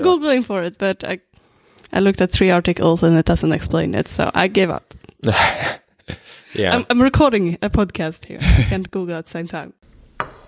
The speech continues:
Speaker 1: But apart from the presentation, what do you think about the Mac Mini?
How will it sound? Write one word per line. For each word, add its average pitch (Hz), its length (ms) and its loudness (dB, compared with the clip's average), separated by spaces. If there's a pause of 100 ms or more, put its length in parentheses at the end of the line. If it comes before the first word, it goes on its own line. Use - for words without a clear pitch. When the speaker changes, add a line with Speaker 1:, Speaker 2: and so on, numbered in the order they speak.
(540)
Speaker 1:
But 135 140 4
apart 170 280 2
from 180 160 -2
the 143 60 0
presentation, 113 540 0
what 98 80 0
do 110 100 0
you 101 140 0
think 104 260 -4
about 104 140 0
the 101 80 -2
Mac 98 180 -6
Mini? 98 300 -6